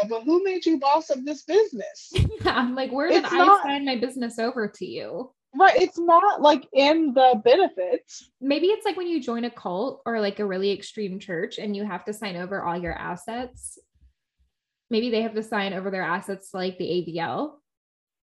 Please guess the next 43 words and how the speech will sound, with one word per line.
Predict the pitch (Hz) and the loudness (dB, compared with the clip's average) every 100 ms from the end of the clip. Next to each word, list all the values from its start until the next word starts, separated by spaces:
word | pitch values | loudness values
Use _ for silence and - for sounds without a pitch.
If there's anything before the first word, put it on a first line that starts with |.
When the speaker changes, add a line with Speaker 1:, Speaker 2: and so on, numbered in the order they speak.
| _ _ _ _ _ _ _ | _ _ _ _ _ _ _
Speaker 1:
But | 359 381 | 0 4
if | 349 | 6
he | 370 285 | 6 8
doesn't | 370 370 381 | 6 6 2
already | 359 339 294 254 | 2 2 2 6
own | 277 339 | 6 6
their | 349 285 339 | 4 4 4
assets, | 349 392 381 415 - - _ | 2 2 2 2 -6 -20 _
why? | 254 247 254 294 302 302 - | -6 -6 2 6 8 6 2
Like, | 285 269 - | 0 0 -6
he | 262 320 311 | -2 2 2
said | - 359 | 2 4
he'll | 349 294 | 6 4
take | - 285 - | 2 0 2
all | 254 | 2
the | 233 - | 2 0
assets | 233 262 240 226 | 0 0 -6 -6
when, | 226 220 202 240 | -8 -8 -8 -6
if | 233 | 0
they | 220 | 2
don't | 233 214 | 2 -2
make | 220 - | -4 0
thirty | 226 220 | 2 4
Speaker 2:
<laughs> | 208 | 2
Speaker 1:
vampires. | 196 - 214 208 - - - | 2 0 0 -2 -2 -4 -6
Speaker 2:
Yeah. | 262 - - - _ _ _ - | -4 -6 -10 -20 _ _ _ 2
Speaker 1:
Then | 247 403 359 | 8 8 8
why | 330 403 494 494 | 8 10 10 12
is | |
he | 370 359 | 10 10
walking | 254 311 392 381 | 10 8 8 8
around | 339 302 294 | 10 8 10
like | 294 - | 6 8
he | 311 | 6
owns | - 381 392 | 8 6 4
the | 349 262 | 0 4
place? | 302 285 240 233 | 6 8 8 6
Speaker 2:
Oh, | 240 | 6
lawyer | 269 320 349 330 | 8 6 4 2
up, | 294 214 - | 2 0 0
bitch. | 247 240 240 - - 494 | 2 2 -2 -4 0 2
<laughs> | - 370 - 480 | 2 -2 2 4
Speaker 1:
Yeah, | 302 466 466 381 262 | 8 10 10 10 6